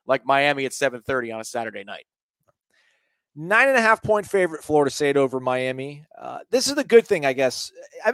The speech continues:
Speaker 2: I miss not having the romanticism in my heart, uh, Tom. I miss, I kinda have to manufacture some of the hate. Um, it's there in me, but, you know, it's like, eh, you know, life goes on. It used to not go on, but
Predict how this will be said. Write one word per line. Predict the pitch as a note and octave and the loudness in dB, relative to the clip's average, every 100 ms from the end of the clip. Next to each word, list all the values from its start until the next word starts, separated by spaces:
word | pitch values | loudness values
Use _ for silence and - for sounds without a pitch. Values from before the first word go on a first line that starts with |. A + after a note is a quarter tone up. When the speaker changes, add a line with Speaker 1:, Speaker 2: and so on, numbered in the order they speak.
| B3+ | 2
Speaker 2:
I | A#3 | 2
miss | A#3 G#3+ G3+ | 2 0 0
not | F3+ | 2
having | E3 E3 | 2 2
the | D3 | 2
romanticism | C#3+ C#3 D3 D#3 D#3 D3 D#3 | 2 2 -2 -4 -4 -4 -4
in | D3+ | -2
my | C#3 | -2
heart, | A#2+ D3 D3+ D#3+ _ _ _ | 2 2 2 -2 _ _ _
uh, | C3+ C3 | -18 -14
Tom. | - D3+ D3+ | -6 -4 -4
I | |
miss, | D3 E3+ - - _ - | -2 -2 -2 -10 _ -12
I | - | -4
kinda | C#4 C4 | 2 2
have | A3+ | 2
to | G#3 | 2
manufacture | F#3 F3 - D#3+ C#3+ C#3+ | 0 -2 2 2 2 -4
some | - D3+ | -4 -2
of | B2 | 0
the | |
hate. | A2 B2+ F#2 - - _ _ _ _ | -2 -4 -8 -16 -20 _ _ _ _
Um, | B2 A#2+ A#2 A2+ A2+ _ _ | -6 -4 -2 -4 -8 _ _
it's | G3 F#3 | -6 -2
there | - A3 D#3 | 4 6 6
in | C3+ | 4
me, | B2+ B2+ C#3+ | -4 -8 -4
but, | C#3+ C3+ C3 | 2 2 2
you | E3 | -2
know, | D#3 D3+ | -2 0
it's | D3+ E3 | 0 -2
like, | D#3 D3 | -4 -4
eh, | E3+ E3+ D#3+ - _ _ _ _ | -8 -6 -6 -10 _ _ _ _
you | D#3 | -12
know, | C3 A2+ A2+ | -6 -4 0
life | D3 D3 | 2 2
goes | - C3 A#2 | 0 0 0
on. | G2+ G2 A2+ | -4 -6 -6
It | |
used | D#3 | -6
to | D3 | -4
not | B2 A#2 | -4 -4
go | G2 F2 | -6 -8
on, | E2 E2 F2 | -10 -14 -10
but | F#2+ F2+ | -8 -8